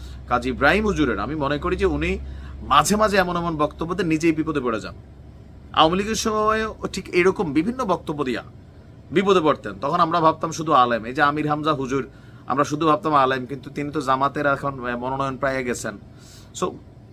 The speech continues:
এখানে অনেক কিছু চলে, ওয়াজের মাঠগুলোতে অনেক কিছু হয়ে গেছে, এগুলো আগের মতো নাই। যার যার পারপাস তার তার সার্ভিং করা হয়, ঠিক আছে? তা আমাদের হুজুরদের প্রতি বলবো বরাবরই, এমন কোনো বক্তব্য দিয়েন না যেটা আপনার ইসলামরে আসলে সাধারণ মানুষের কাছে,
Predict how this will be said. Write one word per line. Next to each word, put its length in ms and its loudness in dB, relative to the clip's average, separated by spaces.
এখানে 240 0
অনেক 260 0
কিছু 200 -2
চলে, 320 0
ওয়াজের 420 0
মাঠগুলোতে 520 0
অনেক 500 0
কিছু 220 -2
হয়ে 240 0
গেছে, 180 -4
এগুলো 160 0
আগের 260 0
মতো 200 -6
নাই। 240 -4
যার 240 0
যার 160 -2
পারপাস 460 -2
তার 120 -2
তার 100 -2
সার্ভিং 380 -4
করা 160 -2
হয়, 180 -10
ঠিক 120 -4
আছে? 260 2
তা 60 2
আমাদের 280 0
হুজুরদের 380 -4
প্রতি 180 -4
বলবো 280 0
বরাবরই, 440 0
এমন 280 0
কোনো 200 2
বক্তব্য 360 0
দিয়েন 200 2
না 300 0
যেটা 220 0
আপনার 180 -2
ইসলামরে 460 0
আসলে 240 -2
সাধারণ 400 -2
মানুষের 300 -4
কাছে, 360 -6